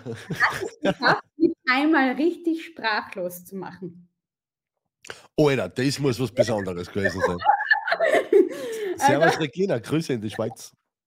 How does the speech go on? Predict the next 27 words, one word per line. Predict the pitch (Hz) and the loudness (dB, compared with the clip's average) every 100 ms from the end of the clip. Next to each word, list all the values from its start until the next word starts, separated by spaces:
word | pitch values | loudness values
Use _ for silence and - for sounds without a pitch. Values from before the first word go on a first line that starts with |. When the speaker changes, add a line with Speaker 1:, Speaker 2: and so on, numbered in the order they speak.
| _ - - - | _ -18 -18 -6
Speaker 1:
Hallo, | 214 226 269 | -4 0 2
Regina. | 269 262 247 254 - _ - - - - | 2 2 -2 -4 -12 _ -18 -18 -8 -4
Das | 415 359 370 | -4 -4 -2
hat | 277 | -2
er | 247 - | -2 -2
echt | 233 320 | -4 -2
einmal | 359 311 294 | -2 -2 -2
geschafft. | 285 202 - | -4 -4 -6
Und | 247 254 | -8 -6
zwar, | 233 226 330 - _ _ - | -6 -6 -6 -10 _ _ -4
ich | 302 | -2
habe | 285 285 | 0 0
einen | 247 240 | -2 -2
Tag | 262 | -4
gehabt, | 302 294 247 | -4 -6 -6
da | 208 | -4
war | 214 | -4
ich | 202 | -4
leicht | 156 226 - | -4 -6 -8
karimisch | 233 208 277 330 320 | -6 -2 0 -2 -4
und | 254 254 - | -6 -6 -6
mit | 262 254 | -4 -2
mir | 254 | -4
selber | 247 226 277 | -2 -2 -2
nicht | 269 | -4
in | 247 | -6
der, | 233 208 | -8 -12